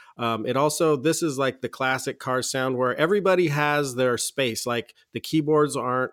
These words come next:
overwhelming the guitar. The drums, um, stand out, but not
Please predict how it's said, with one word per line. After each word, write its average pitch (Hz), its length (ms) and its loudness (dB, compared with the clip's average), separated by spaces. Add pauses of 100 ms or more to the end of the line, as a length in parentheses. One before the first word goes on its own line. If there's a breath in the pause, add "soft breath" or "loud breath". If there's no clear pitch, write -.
overwhelming 120 680 0
the 110 60 -2
guitar. 123 680 0 (200 soft breath)
The 117 80 -6
drums, 131 640 -2 (420 soft breath)
um, 107 240 -2
stand 135 460 0
out, 135 280 2
but 113 140 -4
not 120 240 -2